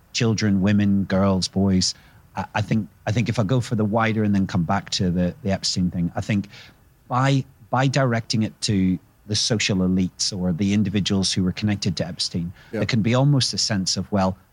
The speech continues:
Speaker 1: that's a bad crowd, but I'm in the good crowd."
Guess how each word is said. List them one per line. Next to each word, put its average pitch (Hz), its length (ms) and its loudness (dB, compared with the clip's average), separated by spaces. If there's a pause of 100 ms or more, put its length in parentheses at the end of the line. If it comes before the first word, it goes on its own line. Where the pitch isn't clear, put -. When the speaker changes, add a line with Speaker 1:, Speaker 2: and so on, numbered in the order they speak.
(160)
Speaker 1:
that's - 240 -4
a 110 60 0
bad 110 480 -2
crowd, 87 480 -4 (500)
but 117 120 -6
I'm 104 180 2
in 101 100 2
the 92 60 0
good 90 260 0
crowd." 85 380 -6